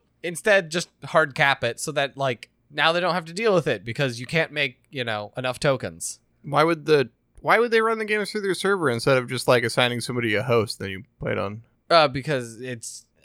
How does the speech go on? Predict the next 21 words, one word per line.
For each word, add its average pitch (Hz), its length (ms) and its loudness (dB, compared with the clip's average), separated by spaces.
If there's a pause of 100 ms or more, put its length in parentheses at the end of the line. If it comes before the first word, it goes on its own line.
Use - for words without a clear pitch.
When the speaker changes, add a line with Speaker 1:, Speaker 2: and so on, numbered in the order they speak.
(120)
Speaker 1:
ugh, - 200 -20 (100)
if 147 120 -12
you 165 120 -6
wanna 202 220 -2
pretend 156 500 -2
to 147 60 0
be 143 120 0
competitive, 127 560 0
it's 110 140 -4
easier 120 280 -4
to 104 100 -6
cheat 110 280 -4
if 92 140 -10
one 107 160 -6
person 98 260 -4
is 92 140 -8
hosting. 92 400 -6 (260)
Speaker 2:
But 139 140 2
it's 127 160 -2
not 156 200 4
competitive. 98 600 -4